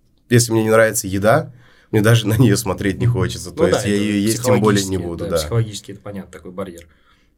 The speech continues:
Speaker 2: Но это да, согласен. По-, поэтому да, я тоже
Speaker 1: В России,
Speaker 2: иногда
Speaker 1: да,
Speaker 2: смотрю,
Speaker 1: крутые
Speaker 2: иногда нет.
Speaker 1: фудблогеры. Прям вот крутые. Макс Брандт, он вообще крутой.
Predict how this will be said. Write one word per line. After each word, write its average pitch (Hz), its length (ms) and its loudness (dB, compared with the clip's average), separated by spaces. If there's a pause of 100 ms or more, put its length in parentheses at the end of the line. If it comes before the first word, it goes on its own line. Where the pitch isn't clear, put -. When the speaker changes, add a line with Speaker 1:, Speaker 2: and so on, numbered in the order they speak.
(120)
Speaker 2:
Но 143 80 -2
это 175 160 -2
да, 117 120 -4
согласен. 95 460 -12
По-, 131 180 -2
поэтому 127 280 -4
да, 107 240 0
я 101 220 -10
тоже 110 180 -6
Speaker 1:
В 113 80 4
России, 120 320 4
Speaker 2:
иногда 117 160 2
Speaker 1:
да, 101 60 2
Speaker 2:
смотрю, 117 180 -8
Speaker 1:
крутые 92 160 -2
Speaker 2:
иногда - 140 -2
нет. 80 100 -4
Speaker 1:
фудблогеры. 80 380 -4 (500)
Прям 90 180 2
вот 87 240 -4
крутые. 85 380 -6
Макс 87 300 0
Брандт, 95 280 0
он 85 160 -6
вообще 82 260 -6
крутой. 78 460 -12